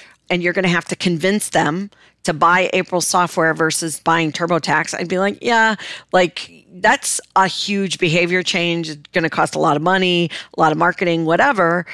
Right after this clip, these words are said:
But if the bank's giving it away or the bank's charging a very small fee for it because the bank is, has the opportunity to make money on the back end, which has been proven for years, it just wasn't proven in an online world,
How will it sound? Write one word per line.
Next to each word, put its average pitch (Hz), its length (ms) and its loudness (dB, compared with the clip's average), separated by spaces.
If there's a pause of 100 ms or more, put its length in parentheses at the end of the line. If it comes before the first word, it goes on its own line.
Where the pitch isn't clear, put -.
(260)
But 185 500 4 (380)
if 202 340 0
the 180 140 2
bank's 196 320 -2
giving 175 300 0
it 165 100 0
away 165 420 2
or 156 200 0
the 156 80 -2
bank's 160 260 0
charging 160 400 -4
a 156 60 -2
very 151 240 0
small 147 280 -6
fee 175 300 -2
for 160 380 0
it 156 240 2 (260)
because 165 640 0
the 160 100 0
bank 165 420 -2
is, 165 200 0
has 156 240 -2
the 165 180 2
opportunity 165 880 -2 (240)
to 196 100 -2
make 175 220 -2
money 170 260 2
on 156 120 0
the 151 100 0
back 247 320 2
end, 160 220 -2 (160)
which 202 180 0
has 196 160 0
been 170 320 0 (480)
proven 220 540 2
for 214 120 2
years, 196 520 0
it 190 100 -10
just 190 240 -4
wasn't 190 380 0
proven 180 340 2
in 165 120 0
an 165 120 2
online 160 440 0
world, 190 460 0